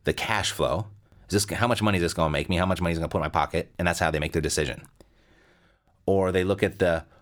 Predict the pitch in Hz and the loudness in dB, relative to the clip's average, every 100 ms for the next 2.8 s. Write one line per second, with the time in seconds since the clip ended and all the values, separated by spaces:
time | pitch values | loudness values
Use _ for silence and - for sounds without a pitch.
0 | - 110 95 113 104 95 - 90 - 117 | 0 0 2 0 2 0 0 -2 0 0
1 | - 113 87 - 104 139 - - _ _ | 2 2 2 2 0 -2 -8 -20 _ _
2 | _ _ _ _ - 78 98 - | _ _ _ _ -4 0 0 -2